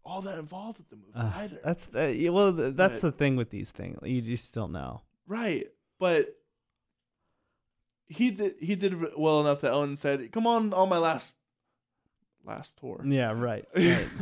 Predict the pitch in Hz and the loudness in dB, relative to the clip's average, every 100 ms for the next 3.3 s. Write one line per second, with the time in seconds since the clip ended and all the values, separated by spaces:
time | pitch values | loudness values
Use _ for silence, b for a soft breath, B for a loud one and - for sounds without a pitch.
0 | 160 _ B B - 156 156 185 180 170 | -10 _ B B -8 -6 -4 -4 -2 0
1 | 165 160 131 135 156 208 - - 190 202 | 2 0 -4 -6 0 0 2 0 0 -2
2 | - 139 127 - 127 131 - 208 277 - | -2 -4 -4 -6 -12 -10 -4 -2 -2 -4
3 | - 95 98 | -6 -8 -8